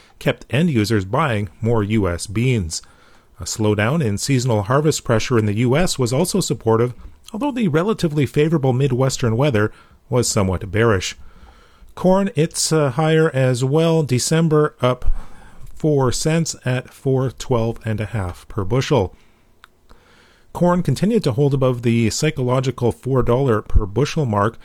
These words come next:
with the, uh, South American dryness concerns providing some support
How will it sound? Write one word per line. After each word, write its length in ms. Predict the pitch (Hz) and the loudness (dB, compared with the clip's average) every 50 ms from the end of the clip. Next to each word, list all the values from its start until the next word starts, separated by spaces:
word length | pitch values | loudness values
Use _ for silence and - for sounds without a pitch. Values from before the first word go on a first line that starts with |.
| - - - - - - | -20 -20 -20 -18 -8 -4
with 200 | 113 110 - - | -2 -2 -2 -2
the, 320 | 120 117 113 113 110 110 | -2 0 0 2 0 0
uh, 40 | 107 | 0
South 320 | 98 - - 147 143 - 143 | -2 -2 0 0 0 0 0
American 600 | 123 117 123 131 127 - 123 113 104 - - 95 | -2 0 0 0 -2 -2 -2 -4 -4 -4 -8 -8
dryness 440 | 92 104 113 123 151 160 135 107 | -4 -4 -2 0 0 0 0 -2
concerns 600 | - - 120 107 - - 117 110 110 113 120 - | -2 -4 -4 -4 -4 -2 -2 -2 -2 -2 -4 -4
providing 460 | - - 147 127 113 104 104 98 98 98 | -6 -6 -4 -2 0 0 0 0 -2 -4
some 260 | - - 104 95 87 | -4 -4 -4 -4 -4
support 460 | - - 95 - - - 95 95 - | -4 -8 -10 -8 -6 -4 -4 -4 -4